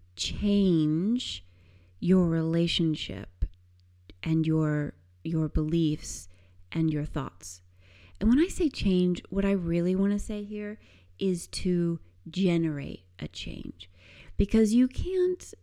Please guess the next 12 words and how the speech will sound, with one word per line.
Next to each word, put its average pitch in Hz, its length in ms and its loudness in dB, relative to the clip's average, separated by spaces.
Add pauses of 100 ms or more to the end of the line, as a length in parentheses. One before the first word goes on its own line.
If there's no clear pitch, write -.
(180)
change. 208 1000 4
The 214 120 2
way 262 280 4
forward 226 480 2
is 185 140 0
not 190 240 0
to 196 140 -4
say, 170 420 -2 (400)
"I 190 160 0
now 175 400 4
think 160 420 0
this," 160 840 -2